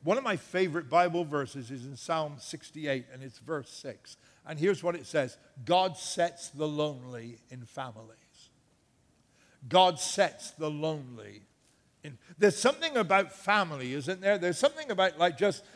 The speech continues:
getting home. When, you know, when you get home, you just close the door and it's like,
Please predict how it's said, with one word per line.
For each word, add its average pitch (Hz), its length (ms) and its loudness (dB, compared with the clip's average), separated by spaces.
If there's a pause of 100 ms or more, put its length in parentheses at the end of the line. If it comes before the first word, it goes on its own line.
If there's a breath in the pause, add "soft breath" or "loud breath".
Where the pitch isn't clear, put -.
(180 loud breath)
getting 196 380 4
home. 143 680 2 (200 soft breath)
When, 190 200 -4
you 202 120 2
know, 190 80 2
when 196 140 0
you 196 120 -2
get 226 260 4
home, 185 520 6
you 180 140 0
just 170 340 -4
close 202 340 4
the 196 120 4
door 180 520 4
and 175 100 0
it's 143 120 -6
like, 160 220 0